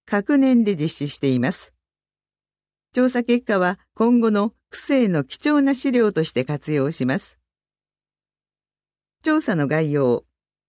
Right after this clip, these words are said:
対象。無作為抽出法により抽出した区内在住の満十八歳以上の個人二千人。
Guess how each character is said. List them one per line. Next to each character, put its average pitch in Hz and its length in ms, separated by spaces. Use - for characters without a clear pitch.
対 175 200
象。 135 440
無 202 120
作 285 300
為 262 160
抽 233 240
出 233 240
法 214 180
に 202 140
よ 185 120
り 180 120
抽 180 240
出 165 240
し - 140
た 143 220
区 311 120
内 247 260
在 175 240
住 160 240
の 139 240
満 190 280
十 254 200
八 262 180
歳 226 400
以 208 40
上 156 220
の 123 140
個 185 160
人 120 320
二 151 100
千 160 340
人。 127 340